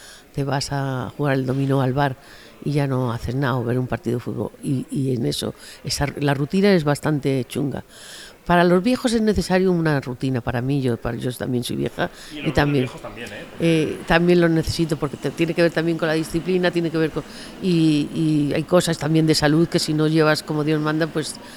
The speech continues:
Speaker 1: luego te va, te va a pasar factura. Pero, pero, pero yo creo que, que, que es algo que nos,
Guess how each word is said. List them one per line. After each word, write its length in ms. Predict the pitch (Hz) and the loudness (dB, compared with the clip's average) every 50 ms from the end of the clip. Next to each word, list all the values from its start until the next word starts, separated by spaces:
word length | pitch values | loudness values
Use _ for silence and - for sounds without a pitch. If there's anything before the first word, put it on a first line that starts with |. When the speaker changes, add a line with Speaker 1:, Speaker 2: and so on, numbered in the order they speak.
| - - - | -18 -10 -4
Speaker 1:
luego 200 | - 151 151 147 | 0 2 2 2
te 100 | - 165 | 2 2
va, 260 | 147 147 131 135 123 | 4 4 4 2 0
te 220 | - 139 131 - 143 | -2 -4 -2 0 0
va 80 | 139 | 0
a 40 | 139 | 0
pasar 220 | 135 135 - - 143 | 0 -2 -4 -4 -4
factura. 440 | - - 139 - - 170 156 147 131 - - - - - - - - - - - | -4 -6 -8 -4 -2 0 0 0 -2 -4 -12 -16 -16 -16 -16 -18 -20 -10 -2 -2
Pero, 840 | - 180 165 160 165 156 151 151 156 156 156 156 151 147 143 139 139 - - - - - - - - - - - - - - - - - - - - - - | 0 2 2 2 4 4 6 6 6 6 6 6 4 4 2 0 -2 -6 -10 -20 -20 -20 -20 -20 -20 -20 -20 -20 -20 -20 -20 -20 -20 -20 -20 -20 -20 -8 0
pero, 680 | - 196 190 180 180 175 170 170 165 165 165 160 151 - | 2 4 6 6 8 8 8 8 8 8 6 4 2 2
pero 240 | - 165 160 160 165 | 2 2 4 4 4
yo 180 | 156 170 190 | 6 4 4
creo 200 | 180 226 226 233 | 4 4 4 4
que, 260 | 226 233 226 202 175 156 | 4 4 4 4 4 2
que, 380 | - - 165 160 156 143 147 135 | 0 2 2 4 4 2 2 0
que 100 | - 170 | 0 0
es 140 | 165 - - | 0 0 2
algo 220 | 190 190 180 202 - | 0 0 0 0 0
que 140 | - 190 | 0 0
nos, 300 | 170 160 160 151 147 - | 2 2 2 2 0 -2